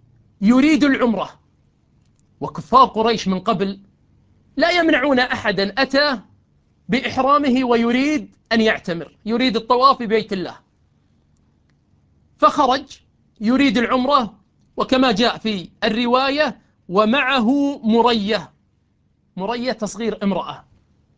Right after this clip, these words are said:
يعني معاه امرأة، وكان أيضا هو كبير في السن، يعني شيخا مسنا رضي الله تعالى عنه. فخرج إلى مكان، يعني ناحية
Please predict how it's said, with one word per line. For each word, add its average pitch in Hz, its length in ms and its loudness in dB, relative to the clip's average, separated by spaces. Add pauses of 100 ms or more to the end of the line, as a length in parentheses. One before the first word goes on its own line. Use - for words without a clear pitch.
يعني 180 180 -2
معاه 202 420 0 (280)
امرأة، 156 420 -4 (760)
وكان 285 380 2
أيضا 262 380 4
هو 269 240 4
كبير 254 400 2
في - 80 -4
السن، 208 400 -2
يعني 165 220 -2
شيخا 254 400 0
مسنا 220 640 2 (160)
رضي 208 260 0
الله 208 280 0
تعالى 175 360 -4
عنه. 127 180 -10 (1800)
فخرج 311 520 2 (1500)
إلى 233 400 4
مكان، 220 460 2
يعني 180 400 -2 (800)
ناحية 226 540 2